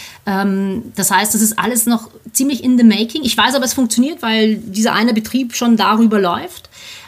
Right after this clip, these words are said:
Ähm, kann sein, dass sich da auch noch mal die Modalitäten ändern, wer weiß, dass man irgendwie in zwei Jahren sagt, äh, „Ach komm, eine zweite Runde spen-, spendieren wir noch.“ Aber aktuell ist der Stand,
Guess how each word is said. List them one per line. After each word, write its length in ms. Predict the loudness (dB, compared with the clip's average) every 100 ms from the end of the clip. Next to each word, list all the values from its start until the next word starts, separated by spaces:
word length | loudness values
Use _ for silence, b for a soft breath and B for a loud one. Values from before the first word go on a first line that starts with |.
| -2
Ähm, 880 | 0 6 8 8 8 8 6 2 0 -10 -20 -10
kann 220 | -4 0
sein, 180 | 2 0
dass 120 | 0 -2
sich 80 |
da 120 | 0 2
auch 60 |
noch 80 | 4
mal 120 | 4
die 60 | 6
Modalitäten 580 | 6 6 4 2 -2 -2
ändern, 320 | 0 0 0 -2
wer 140 | 0
weiß, 420 | -2 -4 -6 -4
dass 140 | -2 0
man 140 | 0
irgendwie 220 | 0 0
in 80 | 0
zwei 280 | 0 0 0
Jahren 220 | 0 0
sagt, 400 | 0 0 -2 -10
äh, 380 | -6 -4 -4 -6 -8
„Ach 180 | -10 -4
komm, 220 | 2 2
eine 160 | 2 -2
zweite 280 | -2 -2
Runde 260 | 4 4 2 -4 -16
spen-, 460 | -10 -6 -4 -6 -4
spendieren 380 | -2 2 4 4
wir 80 |
noch.“ 200 | 2 -4
Aber 180 | -4 -2
aktuell 420 | -4 -4 -2 0 0
ist 160 | -2
der 80 | -4
Stand, 440 | -2 0 2 0